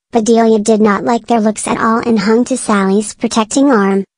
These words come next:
although she had held up her head and looked back over her shoulders with a provoking grin as the whole company left the hall and began to ascend a narrow and winding flight of stairs that led to the top of the tower.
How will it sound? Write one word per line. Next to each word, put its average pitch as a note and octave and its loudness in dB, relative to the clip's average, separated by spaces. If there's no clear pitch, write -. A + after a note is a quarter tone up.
although A#3+ 4
she B3 2
had C4+ 2
held B3 -2
up G#3+ 0
her C#4+ 0
head A3+ -2
and A3+ 2
looked A#3+ -2
back G#3 0
over A#3+ 0
her B3 -2
shoulders G3+ 0
with A3 0
a G#3+ -2
provoking B3+ 0
grin A#3 2
as A#3+ -6
the A#3 -2
whole B3 0
company A#3+ 0
left G#3+ -2
the C#4 0
hall A3 0
and A3 0
began A#3 0
to B3+ 0
ascend A3+ 0
a B3 0
narrow A3 2
and A3 0
winding A#3 2
flight G#3 -2
of A3+ -4
stairs A3+ -2
that A3 -2
led A3+ 0
to A#3+ -6
the A3 -2
top G#3+ -2
of A3 -2
the A#3 -4
tower. G#3 0